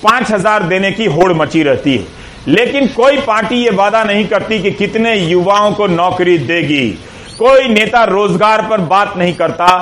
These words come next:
और युवाओं के प्रिय नेता तो बिल्कुल बात नहीं करते।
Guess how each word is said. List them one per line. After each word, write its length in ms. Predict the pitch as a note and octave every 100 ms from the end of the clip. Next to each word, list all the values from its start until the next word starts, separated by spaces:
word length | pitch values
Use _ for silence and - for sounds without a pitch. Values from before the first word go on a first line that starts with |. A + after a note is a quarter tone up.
| F3+ -
और 160 | F3 F#3+
युवाओं 440 | F3+ G3 G#3+ A#3 B3
के 120 | A#3+
प्रिय 320 | A3+ G#3+ A3+ A3
नेता 300 | G3+ G#3+ A3
तो 160 | A3
बिल्कुल 480 | F3 C#3 G#3+ G3+ D4+
बात 320 | G#3 A3 G#3 -
नहीं 200 | F3 F3+
करते। 400 | E3 C#3 -